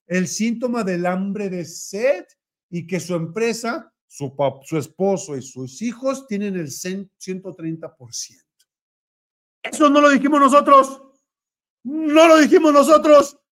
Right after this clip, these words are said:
eso lo dijo ella, eso lo dijo ella.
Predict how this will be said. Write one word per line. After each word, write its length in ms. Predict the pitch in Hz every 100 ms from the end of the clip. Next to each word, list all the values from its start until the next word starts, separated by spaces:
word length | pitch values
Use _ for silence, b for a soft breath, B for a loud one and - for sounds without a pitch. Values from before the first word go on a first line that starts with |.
| _ _ _ _
eso 240 | 339 339 320
lo 120 | 311
dijo 340 | 320 - 302
ella, 460 | 311 285 277 - - _ _ _ _ _ _ -
eso 340 | 330 330 311
lo 180 | 285 262
dijo 560 | 320 320 - 294 277 -
ella. 580 | 302 311 320 269 277